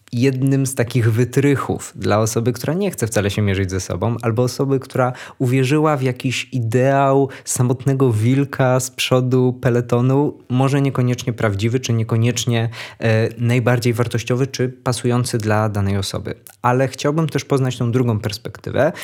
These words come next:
czy sport taki właśnie jak bieganie, który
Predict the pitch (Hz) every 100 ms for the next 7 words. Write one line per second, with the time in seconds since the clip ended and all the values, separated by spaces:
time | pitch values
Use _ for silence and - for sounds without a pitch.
0 | - - 123 - 135 139 139 - - -
1 | - 113 - 104 110 110 107 92 95 95
2 | 101 104 98 92 120 165 - 120 117 117